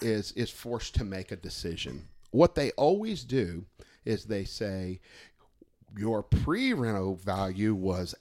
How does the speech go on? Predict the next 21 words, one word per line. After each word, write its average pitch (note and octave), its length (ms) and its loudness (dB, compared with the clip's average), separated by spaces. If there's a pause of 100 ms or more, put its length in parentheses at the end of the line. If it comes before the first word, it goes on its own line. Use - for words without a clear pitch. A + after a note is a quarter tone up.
X. - 540 0 (300)
You C#3+ 320 0
spent - 760 0 (460)
X." - 520 -2 (340)
And G#2+ 260 -2
your G2+ 180 -2
post-reno G2+ 760 0
value, F2+ 680 -4
and A3 160 -4
they A3+ 120 0
always D4 420 -2
give A#3+ 240 -4
a A3+ 40 -2
number F3+ 360 -4
that's C#3 260 -8
somewhere G3 680 -2
between, D3 460 0
let's C#3+ 140 -2
keep - 180 -6
numbers B2+ 300 -2
simple, G#2+ 320 -2